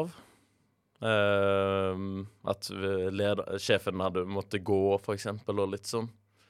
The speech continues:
Diskusjoner som de har hatt, og, ja, hatt med litt sånne ting. Og så,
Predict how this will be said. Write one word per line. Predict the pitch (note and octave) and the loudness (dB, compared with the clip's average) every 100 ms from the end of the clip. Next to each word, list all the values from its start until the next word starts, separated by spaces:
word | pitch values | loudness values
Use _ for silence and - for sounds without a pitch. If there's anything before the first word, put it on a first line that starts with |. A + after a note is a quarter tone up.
| _ _ | _ _
Diskusjoner | A2 G#2 - G#2+ B2 G#2 G2+ G2 F#2+ F#2 G2 | -6 -6 -6 -4 -2 -2 -2 0 0 -2 -4
som | A2 | -2
de | F#2+ | -2
har | F#2+ G#2+ | 0 -4
hatt, | - - G2 | -4 -4 0
og, | F#2+ F#2 F#2 - | 0 0 -2 -4
ja, | - - A#2 | -8 -16 -16
hatt | A2 | -8
med | G2+ | -4
litt | G2+ - | -4 -4
sånne | A2 G#2 | -6 -4
ting. | D3+ E3+ F#3+ F#3 | -8 -8 -8 -10
Og | |
så, | - - E3+ | -10 -12 -8